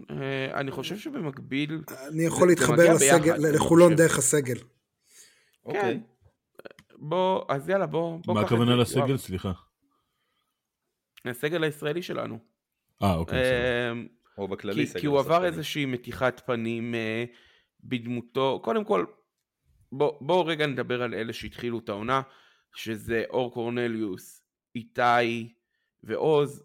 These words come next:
Speaker 1: עוז, ככה הייתה לו פתיחת עונה לא קלה, הרבה פציעות ו-, ומחלה, אה, שנמשכה הרבה זמן, ואז עוד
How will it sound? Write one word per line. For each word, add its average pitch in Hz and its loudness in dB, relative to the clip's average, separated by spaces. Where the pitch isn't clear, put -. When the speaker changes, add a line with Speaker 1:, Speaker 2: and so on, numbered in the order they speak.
Speaker 1:
עוז, 123 -2
ככה 101 -16
הייתה 107 -8
לו 110 -6
פתיחת - -16
עונה 95 -12
לא 98 -10
קלה, 107 -6
הרבה 107 -12
פציעות 110 -8
ו-, 101 -12
ומחלה, 107 -2
אה, 113 -2
שנמשכה 110 -6
הרבה 110 -2
זמן, 107 -6
ואז 107 -8
עוד 131 -4